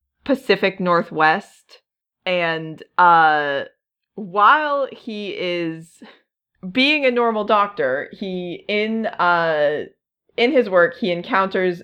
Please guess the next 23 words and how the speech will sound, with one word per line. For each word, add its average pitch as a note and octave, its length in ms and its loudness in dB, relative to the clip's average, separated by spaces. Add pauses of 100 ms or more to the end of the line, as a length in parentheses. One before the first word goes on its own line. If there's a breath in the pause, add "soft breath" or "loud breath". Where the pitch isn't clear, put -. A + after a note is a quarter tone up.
this, E3 460 0 (120)
uh, D#3 540 0 (600)
extremely C#4 600 -2
dangerous G3+ 560 -2
drug E3+ 640 0 (540)
that's, E3 460 -2
like, D3 320 -2 (460)
you F3 160 -8
know, C#3 300 -2
going, D3 280 -2
he F#3+ 140 -6
has, F3 160 2
like, E3 160 0
patients F3 420 -4
coming D#3 320 -6
in D3 220 -6
who D3+ 80 -8
have, C#3+ 100 -10
like, C#3 260 -6
overdosed E3+ 480 0
from D#3 200 -2
it D3 260 -4
or, C3 260 -2